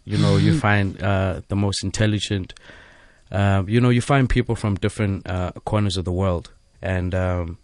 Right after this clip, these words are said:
Speaker 1: they're all gifted in their own ways. And, um, you know, I, I'm grateful for having met such people, because I believe that you can learn something
Speaker 2: Mm.
Speaker 1: from even a five-year-old,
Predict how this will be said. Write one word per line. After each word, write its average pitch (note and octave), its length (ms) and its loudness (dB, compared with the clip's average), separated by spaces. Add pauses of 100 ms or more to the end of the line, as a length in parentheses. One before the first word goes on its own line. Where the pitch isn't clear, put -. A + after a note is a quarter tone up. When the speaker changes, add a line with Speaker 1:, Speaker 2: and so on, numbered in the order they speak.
(220)
Speaker 1:
they're G#2 120 -2
all A2 160 2
gifted G2+ 360 -2
in F#2 100 0
their F2+ 120 -4
own F#2 180 -2
ways. F#2 360 -4 (760)
And, G2 380 0
um, F#2 520 0 (1080)
you A2+ 180 -4
know, A2 140 2
I, G2+ 180 -2 (180)
I'm G#2+ 160 -2
grateful B2 320 2
for G#2 140 -2
having G#2+ 280 2
met G#2+ 200 0
such - 280 -6
people, B2 440 -4 (180)
because G#2 440 -4 (300)
I A2+ 120 2
believe A2 500 2
that G#2 160 0
you A2 220 0
can G2+ 460 -2
learn A2 320 0
something G2 520 -2
Speaker 2:
Mm. A2 360 -6
Speaker 1:
from G#2 220 -2
even G2+ 200 -2
a G2 40 -4
five-year-old, G2 800 0